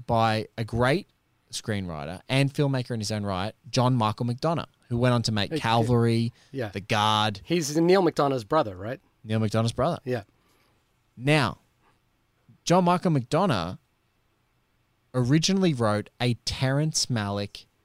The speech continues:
Speaker 1: take on Ned Kelly.
Speaker 2: Hmm.
Speaker 1: This very, because we've talked about a Terrence Malick Western, he wrote this, like, lyrical, poetic,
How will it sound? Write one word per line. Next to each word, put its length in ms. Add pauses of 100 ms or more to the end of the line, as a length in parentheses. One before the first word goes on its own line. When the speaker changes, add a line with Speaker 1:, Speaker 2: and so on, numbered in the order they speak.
(520)
Speaker 1:
take 600 (160)
on 220
Ned 220
Kelly. 440 (200)
Speaker 2:
Hmm. 160 (160)
Speaker 1:
This 180
very, 500 (460)
because 240
we've 100
talked 260
about 220
a 60
Terrence 400
Malick 320
Western, 300
he 120
wrote 220
this, 160
like, 180 (360)
lyrical, 760
poetic, 800